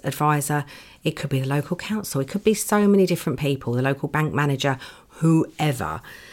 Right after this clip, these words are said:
But make sure that you ask for the right person. And if you don't know who the right person is, ask on one of the Facebook forums, because there will always be somebody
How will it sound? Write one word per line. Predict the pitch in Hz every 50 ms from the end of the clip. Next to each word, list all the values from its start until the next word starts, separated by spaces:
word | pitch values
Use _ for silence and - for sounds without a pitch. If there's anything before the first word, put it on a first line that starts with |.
| - - - - - -
But | 151 - 127
make | 160 160 175 - -
sure | - - - 156 139 135 123
that | 123 120 - 123
you | 139 135 - -
ask | 98 135 131 127 - -
for | - 127
the | 131 127
right | 113 85 -
person. | - - 147 139 131 - - - 127
And | 123 123
if | 123 -
you | 139 139
don't | 156 180 180 -
know | 151
who | 151 131
the | 131
right | 127 127 123 - -
person | - - 120 117 123 - - 127 113
is, | - - 190 190 170 170 - - - - - - - - -
ask | 160 165 - - -
on | 147
one | 143 143
of | 131 127
the | - 127
Facebook | 123 123 - - -
forums, | - - 113 123 123 117 104
because | - 123 123 - 123 117
there | - 127 127
will | 127 127 - -
always | - 147 156 147 131 127 98 101 -
be | - 107
somebody | - - - 107 113 104 - 113 107 110 117